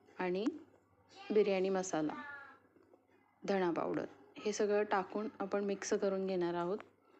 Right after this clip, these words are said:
मिक्स करून झाल्यानंतर आपण त्याच्यामध्ये हे तांदूळ धुवून ठेवलेले आहेत. हे तांदूळ आपण त्याच्यामध्ये टाकणार आहोत.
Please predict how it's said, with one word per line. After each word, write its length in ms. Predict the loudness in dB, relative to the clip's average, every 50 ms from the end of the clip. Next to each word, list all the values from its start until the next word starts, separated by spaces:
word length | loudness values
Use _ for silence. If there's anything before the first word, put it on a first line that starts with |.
| -20 _ _ _ _ _ _ _ _ _ _ _ -20 -20 -20 -20 _ _ _ _ _ _ _ -20 -20 -20 _ -20 -20 -20 _ _ -20 -20 -20 -20 -20 -20 _ _ _ _ _ _ _ _ _ _ _ _ _ _ _ _ _ _ _ _ -8
मिक्स 240 | -8 -8 -6 -4 -2
करून 360 | 0 2 2 2 2 2 2
झाल्यानंतर 680 | 0 0 0 0 0 0 0 0 0 0 -2 -2 -2 -4 -6 -10 _ -6
आपण 240 | -6 -2 -2 -2 0
त्याच्यामध्ये 640 | 2 0 0 0 -2 -2 -2 -2 0 0 0 0 0 -2 -6 -12 _ _ _ _ -20 -20 -20 _ _ _ _ _ _ _ _ -16
हे 140 | -6 -4 -2 0 2
तांदूळ 320 | 2 2 4 4 2 2
धुवून 340 | 2 0 -2 -2 -2 -2 -2
ठेवलेले 440 | 0 0 0 2 2 2 2 0 0
आहेत. 300 | -2 0 0 -2 -2 -2 -4 -10 -18 -20 _ _ _ _ _ _ _ _ _ _ _ _ _ _ _ _ _ _ _ _ _ _ _ _ _ _ _ _ _ _ _ _ _ _ _ _
हे 140 | -8 -8 -2 0
तांदूळ 300 | 0 0 2 2 2 0
आपण 200 | 0 0 -2 0
त्याच्यामध्ये 540 | 0 0 0 0 -2 -2 -2 0 0 0 0
टाकणार 420 | 0 -2 -4 -4 -4 -4 -4 -4
आहोत. 280 | -4 -6 -6 -8 -14